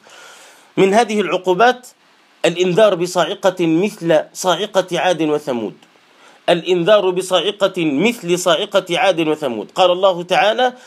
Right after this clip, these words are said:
"فإن أعرضوا فقل أنذرتكم"، أعرضوا أي عن التذكرة وعن الذكر، "فقل أنذرتكم صاعقة مثل صاعقة عاد وثمود". سورة فصلت. ومنها ما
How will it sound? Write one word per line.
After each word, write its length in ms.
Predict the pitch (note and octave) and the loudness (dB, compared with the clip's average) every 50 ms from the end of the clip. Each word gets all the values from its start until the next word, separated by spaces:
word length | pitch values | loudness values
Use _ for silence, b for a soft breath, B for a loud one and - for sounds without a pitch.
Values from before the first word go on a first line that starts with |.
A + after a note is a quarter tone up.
| B B | B B
"فإن 480 | B - G3 F3 D#3+ E3+ F3+ F3 E3+ F3 | B 0 0 2 2 2 0 0 0 0
أعرضوا 580 | F#3 G3+ F3 D3 D#3+ D3+ D3 D3 C3+ D3 D3 C#3+ | 0 0 0 0 -2 -2 -4 -4 -4 -6 -8 -6
فقل 500 | - E3 D3+ - - A3 A3 E3+ D#3 - | -4 -4 -4 -2 0 -2 -2 -2 -2 -4
أنذرتكم"، 800 | - D3+ D3 C#3 C3+ G3 A3 G3+ - G#3+ G#3+ G#3+ A3 A#3 A3 - | -4 -2 -2 0 2 2 2 0 -2 -6 -4 -2 -2 -2 0 2
أعرضوا 560 | F#3+ F#3+ E3 F3+ F#3 F3+ D#3 D#3+ D3 B2 - | 2 2 4 4 2 0 0 -2 -4 -4 -2
أي 80 | D3 D3 | -2 0
عن 140 | B2+ D#3 D#3+ | 0 0 0
التذكرة 520 | D#3 D#3 D#3+ D3+ C3+ - - A#3+ A3 F#3 | 0 0 -2 -2 -2 0 0 2 4 4
وعن 200 | D3+ C3+ D3+ D#3 | 4 2 0 0
الذكر، 420 | D3+ D3 D#3 A#3 C4 - - - - _ B B B B B B B | -2 -2 -2 -4 -4 -4 -6 -20 -20 _ B B B B B B B
"فقل 380 | - C#3+ - - F#3+ F3 C#3+ | -4 -4 -2 -2 -2 -2 -2
أنذرتكم 720 | - C#3 C3+ B2+ E3+ F#3 E3 F3 - D3 C#3 - C#3 C#3 | -4 -4 -2 2 2 2 0 0 -6 -10 -6 -4 -4 -4
صاعقة 600 | C3 C3+ C#3+ C3+ A2+ E3+ G#3 G3+ - D#3+ - - C3 | -2 -2 -2 -2 -2 -2 -4 -2 -4 -4 -2 -2 -4
مثل 540 | B2+ D#3+ A3 A#3 A3 D#3+ D3+ D3 C#3 C3+ C#3 - - | -2 -2 -2 -2 -4 -2 0 0 0 0 -2 -6 -8
صاعقة 760 | - - F#3+ E3+ D#3+ G3+ A3+ - - E3+ D#3+ - C#3+ C3+ A#2 - | -4 -2 0 0 0 -2 -4 -4 -4 -6 -6 -6 -8 -8 -4 -2
عاد 300 | D#3 A3 A#3 A3+ G#3 C4 | 0 0 0 -2 -2 -2
وثمود". 520 | C4 C4 B3+ - - F#3 D#3+ B2+ G2+ - - _ B B B B B B B B B B | 2 2 2 2 2 -2 -2 -4 -8 -12 -16 _ B B B B B B B B B B
سورة 240 | - G#3+ G3+ F#3+ | 2 2 2 2
فصلت. 440 | F#3+ - F3+ F3 - - A3+ G3+ G3 - | 2 -2 -6 -6 -4 -6 -6 -6 -6 -4
ومنها 380 | - D#3 A3 B3 A3+ G#3+ A#3 A#3 | 0 2 2 2 2 2 2 2
ما 300 | A#3 A#3 A3+ G#3+ - - | 2 2 0 0 -2 -6